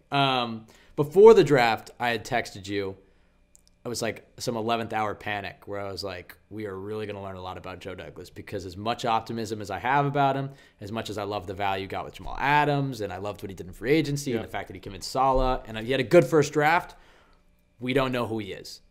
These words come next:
Speaker 1: and we're gonna find out. And his draft two weeks ago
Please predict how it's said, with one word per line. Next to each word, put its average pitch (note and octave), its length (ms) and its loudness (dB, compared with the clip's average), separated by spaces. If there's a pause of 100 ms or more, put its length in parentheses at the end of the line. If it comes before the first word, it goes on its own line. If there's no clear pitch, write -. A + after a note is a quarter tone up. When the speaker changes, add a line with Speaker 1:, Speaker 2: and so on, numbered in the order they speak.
Speaker 1:
and G#2 100 -16
we're A2+ 80 -8
gonna A2+ 120 -4
find F#2+ 280 -6
out. C2+ 240 -14 (520)
And B2+ 260 -4
his F#3+ 260 4
draft D#3+ 520 2 (480)
two E3 140 0
weeks E3 200 0
ago E3+ 340 -2